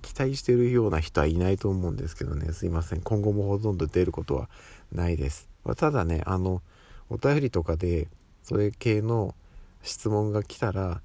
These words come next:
答えれる範囲で、えーっと、<laughs> もうひねり出して、誠心誠意お答えさせていただきますので、いつでも、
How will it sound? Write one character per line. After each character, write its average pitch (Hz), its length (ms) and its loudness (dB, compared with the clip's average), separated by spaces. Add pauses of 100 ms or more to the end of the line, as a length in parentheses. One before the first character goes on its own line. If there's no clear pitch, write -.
(320)
答 101 280 -2
え 101 60 0
れ 117 120 0
る 110 100 2
範 95 300 -2
囲 87 80 -2
で、 107 200 -2 (400)
え 80 200 -4
ー - 20 -6
っ - 100 -10
と、 165 120 0 (580)
<laughs> - 580 -20
も 98 140 2
う - 20 -2
ひ - 160 -4
ね 107 140 4
り 101 60 2
出 104 120 2
し - 140 -10
て、 - 160 -4 (400)
誠 90 240 -2
心 92 160 -2
誠 90 180 0
意 82 220 0 (180)
お 95 100 0
答 85 280 0
え 78 40 2
さ 85 140 -2
せ - 140 -6
て 90 100 2
い 90 60 0
た 101 140 0
だ 87 100 2
き 87 140 -2
ま 107 160 2
す 117 100 0
の 95 140 0
で、 - 160 -4 (460)
い 87 100 -2
つ 92 160 -4
で 107 120 6
も、 123 220 0